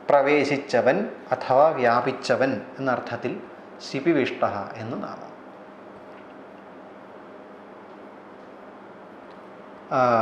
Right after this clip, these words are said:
ഇതിൽ, ഉം, യാസ്കൻ്റെ നിരുക്തത്തിൽ,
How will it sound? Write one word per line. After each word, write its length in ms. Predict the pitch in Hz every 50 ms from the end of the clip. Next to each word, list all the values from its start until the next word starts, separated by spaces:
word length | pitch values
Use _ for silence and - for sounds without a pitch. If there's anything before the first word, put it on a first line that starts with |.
| 110 117 - - - - - - - - - - - - - - - -
ഇതിൽ, 440 | 175 147 151 165 175 170 156 - - - - - -
ഉം, 220 | 143 147 - - - - 139 127
യാസ്കൻ്റെ 840 | 127 131 139 135 143 147 - - - 165 165 165 180 170 - - - - - - - - - 175
നിരുക്തത്തിൽ, 720 | 147 143 147 147 147 - - 165 143 - 156 147 151 -